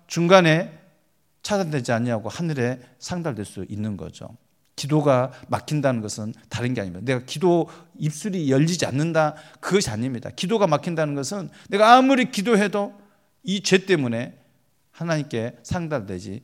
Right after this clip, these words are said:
못한 것을 말하는 것입니다. 그러나 회개가 되고 하나님과 관계가 회복이 되면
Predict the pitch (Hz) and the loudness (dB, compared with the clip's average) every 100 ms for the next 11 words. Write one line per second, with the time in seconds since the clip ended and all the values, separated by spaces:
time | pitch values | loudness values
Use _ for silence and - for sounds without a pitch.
0 | _ - 127 135 110 90 87 98 95 87 | _ -2 -2 0 -6 -8 -8 -8 -8 -12
1 | 80 - - - - _ - 101 113 117 | -16 -16 -20 -20 -20 _ -10 -6 -4 -6
2 | 98 _ _ _ - 214 233 202 - 92 | -8 _ _ _ -6 -2 0 0 -2 -8
3 | - - _ _ _ - 208 214 196 170 | -14 -18 _ _ _ -6 2 2 2 -4
4 | 139 151 151 147 202 202 170 180 202 156 | -4 -4 -2 -4 -4 -4 -4 -4 -4 -6